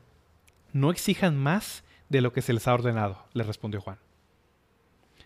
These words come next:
"No exijan más de lo que les ha, se les ha ordenado. Dejen de robar". Para un reca-, recaudador de impuestos, el arrepentimiento era algo muy práctico. "A ver, publicano, ¿te quieres arrepentir?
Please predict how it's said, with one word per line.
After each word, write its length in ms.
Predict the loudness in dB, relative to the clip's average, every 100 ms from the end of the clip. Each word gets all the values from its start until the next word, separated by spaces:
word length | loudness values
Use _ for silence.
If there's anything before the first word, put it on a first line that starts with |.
| _
"No 280 | -2 0 0
exijan 440 | -2 -4 -4 -4
más 220 | 0 0 2
de 80 |
lo 120 | 0 2
que 120 | 0
les 180 | 0 -2
ha, 200 | -2 -2
se 120 | -6
les 160 | -2
ha 60 | -4
ordenado. 460 | -2 -6 -8 -14 _ _ _ _ _
Dejen 280 | 0 2 4
de 60 | 2
robar". 400 | 0 -4 -10 -20 _ _ _ _ _ _ _ _ _ _ _ _ _ _ _ _
Para 200 | 4 6
un 100 | 6
reca-, 480 | 4 6 6 6 4
recaudador 760 | 2 2 6 6 6 4 4 2
de 80 | 0
impuestos, 640 | 0 -4 -4 -4 -6 -6 -16 -14 2
el 100 | 4
arrepentimiento 720 | 4 0 -4 0 0 2 6
era 140 | 8
algo 280 | 8 6 2 -2 -20 -20 _
muy 400 | 6 8 8 6
práctico. 600 | 4 4 2 -4 -4 -6 _ _ _ _ _ _ _ _ _ _ _ _
"A 80 | 8
ver, 200 | 8 8
publicano, 560 | 6 4 8 8 8 6
¿te 140 | 2
quieres 340 | 4 4 4 4
arrepentir? 580 | 2 0 0 0 0